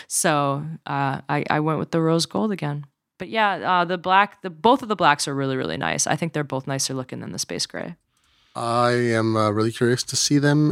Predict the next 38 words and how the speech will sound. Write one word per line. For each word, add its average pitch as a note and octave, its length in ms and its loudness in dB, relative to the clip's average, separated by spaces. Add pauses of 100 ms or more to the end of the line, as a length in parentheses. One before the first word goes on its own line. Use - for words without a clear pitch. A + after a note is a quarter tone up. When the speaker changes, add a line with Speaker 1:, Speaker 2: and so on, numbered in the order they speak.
Speaker 2:
in D3 160 2
person, F#3 360 0
which F#2 140 -2
I G#2 60 4
guess A2 180 2
I A#2 60 4
will A2+ 160 6
at - 80 4
the G#2+ 80 -8
store. B2 440 2 (680)
I'll A2 100 -10
get G#2+ 120 -4
a, G#2 120 -2 (120)
I'll A2+ 80 -2
get A2 120 2
a, G#2+ 140 4
uh, G2+ 120 4
compare. A#2+ 420 2 (360)
I, C3 340 0
uh, A#2+ 420 2
I G#2+ 40 -4
think D3 140 -6
I've A#2 100 2
got, A2+ 260 4
I B2+ 40 2
don't C#3 100 4
even A#2 80 4
know A#2 100 4
what - 100 0
phone B2+ 180 4
I A#2 80 4
have G#2 240 4
because G2+ 240 -6
I G2+ 80 0
have G#2 200 0
a G2+ 80 2
white G2 360 2
one. F#2 240 -4